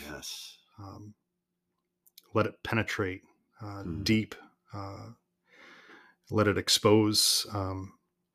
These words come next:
Speaker 2: thoughts and attitudes of your heart.
Speaker 1: Mm-hmm.
Speaker 2: Um, 'cause nothing can be hidden from,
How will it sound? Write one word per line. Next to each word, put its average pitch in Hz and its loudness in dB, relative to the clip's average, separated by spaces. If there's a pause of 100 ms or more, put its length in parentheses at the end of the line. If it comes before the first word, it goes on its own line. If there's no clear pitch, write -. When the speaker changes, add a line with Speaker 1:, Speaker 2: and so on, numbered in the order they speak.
(960)
Speaker 2:
thoughts 110 2
and 98 -6
attitudes 101 0
of 107 -2
your 107 0
heart. 98 -4 (200)
Speaker 1:
Mm-hmm. 92 -10 (840)
Speaker 2:
Um, 110 -6
'cause 95 0
nothing 107 8
can 110 6
be 104 6
hidden 101 2
from, 95 -4